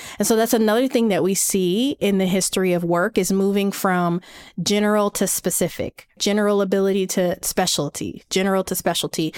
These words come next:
And so we're, that's another dynamic that we're also navigating. I think the third thing is, and this might be just an overarching thing in general, there's a lot of fear. I wanna take the fear about A I and robotics and technology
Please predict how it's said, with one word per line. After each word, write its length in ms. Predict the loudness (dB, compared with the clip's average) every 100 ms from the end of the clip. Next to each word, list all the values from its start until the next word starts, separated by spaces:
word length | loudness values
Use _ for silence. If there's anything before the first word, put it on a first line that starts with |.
| -12 -4
And 100 | -2
so 140 | 2
we're, 140 | 2 0
that's 260 | 0 0
another 400 | 0 2 2 0
dynamic 640 | 0 2 2 0 0 -2 -2
that 160 | -2
we're 120 | -2
also 300 | 0 -2 0
navigating. 760 | 0 0 0 0 0 -2 -4 -6 -12 _ _ _ _ _ _ _
I 80 | -2
think 200 | 0 2
the 120 | 0
third 420 | 0 0 2 2 2
thing 240 | 2 2
is, 480 | 2 2 0 -2 -4 -2
and 160 | 0
this 140 | 2 2
might 200 | 0 2
be 180 | 0 0
just 220 | -2 -2
an 120 | 0
overarching 640 | 0 0 0 0 0 0 0
thing 220 | 0 0
in 120 | 0
general, 500 | 0 0 0 0 -2
there's 280 | -2 0 2
a 60 | 0
lot 280 | 2 2 0
of 80 |
fear. 460 | -2 0 0 0 -2 -4 0
I 80 |
wanna 220 | 2 2 2
take 240 | 0 0
the 80 | -4
fear 420 | -2 0 2 2
about 300 | 2 2 2
A 200 | 0 0
I 520 | 2 2 0 0 0
and 140 | -2 0
robotics 600 | 0 0 0 0 -2 -4
and 140 | -4
technology 960 | -4 -2 0 0 0 -2 -4 -4 -6